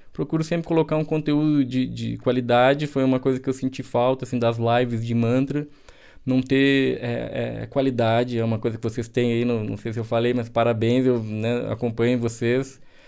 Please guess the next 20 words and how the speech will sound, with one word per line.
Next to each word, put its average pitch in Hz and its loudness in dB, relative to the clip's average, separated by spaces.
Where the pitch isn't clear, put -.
Sempre 143 0
os 123 2
vídeos 127 0
tão 131 2
lindos, 120 4
o 113 -2
cenário 117 -2
tá 120 2
bonito, 110 -2
a - 4
luz 110 -2
tá 117 -2
maravilhosa, 110 4
o 104 -4
som 120 -2
tá 117 0
muito 123 0
bom, 113 2
parabéns, 117 2
gente. 127 0